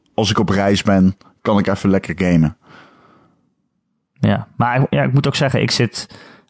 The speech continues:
Speaker 2: eh, een uur per dag in de trein, een half uur heen, een half uur terug.
Speaker 1: Ja, ik heb een auto.
Speaker 2: Dus
Speaker 1: Ik ben geen pauper.
Speaker 2: ja, daar ga je al.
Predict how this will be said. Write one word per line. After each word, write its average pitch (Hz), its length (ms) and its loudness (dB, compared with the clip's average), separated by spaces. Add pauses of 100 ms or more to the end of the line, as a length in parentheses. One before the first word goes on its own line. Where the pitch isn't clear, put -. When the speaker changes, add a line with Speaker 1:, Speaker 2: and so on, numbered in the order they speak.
(120)
Speaker 2:
eh, 110 200 -2
een 113 100 2
uur 117 100 2
per 117 100 0
dag 110 160 0
in 107 60 2
de 107 80 0
trein, 113 240 0
een 98 60 2
half 101 200 0
uur 101 80 2
heen, 98 100 2
een 98 60 2
half 95 160 0
uur 104 60 0
terug. 104 400 -2
Speaker 1:
Ja, 92 100 0
ik 98 120 0
heb 110 80 0
een 92 100 4
auto. 90 320 0
Speaker 2:
Dus - 320 0 (120)
Speaker 1:
Ik 95 80 0
ben 90 120 2
geen 85 180 -2
pauper. - 260 0
Speaker 2:
ja, 117 280 0 (160)
daar 110 120 -4
ga 113 180 -2
je 123 100 2
al. 92 200 0